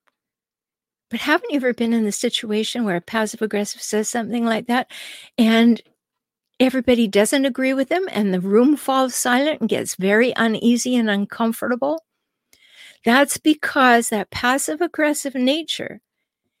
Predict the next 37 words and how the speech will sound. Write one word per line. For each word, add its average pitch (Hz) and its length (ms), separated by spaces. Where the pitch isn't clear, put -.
that - 200
passive-aggressive 262 920
way 240 280
of 233 120
being, 247 340
that 202 260
underhanded, 277 960
undermining 247 1000
way 220 180
of 214 180
being 285 420
causes 269 420
people 269 360
to 247 240
not 247 440
know 240 280
how 233 260
to 226 200
address 196 600
it 185 80
in 175 140
the 180 80
moment. 170 640
They 254 80
don't 240 180
know 240 100
what 240 200
to 254 160
say. 349 440
They 233 80
don't 214 200
know 220 100
whether 214 300
they 226 160
should 233 260
say 262 300
anything. 269 480